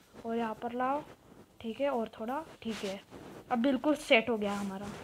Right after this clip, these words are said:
चलो हम अब, अब हम जल्दी से ऊपर जाना है। चलो भाई, हम आ चुके हैं, आना भाई,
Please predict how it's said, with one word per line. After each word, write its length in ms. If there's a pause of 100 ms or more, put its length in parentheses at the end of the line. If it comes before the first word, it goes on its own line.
(440)
चलो 320 (500)
हम 120
अब, 260
अब 260
हम 320
जल्दी 320
से 100
ऊपर 300
जाना 240
है। 100 (160)
चलो 400
भाई, 200 (760)
हम 140
आ 120
चुके 280
हैं, 220 (260)
आना 420
भाई, 320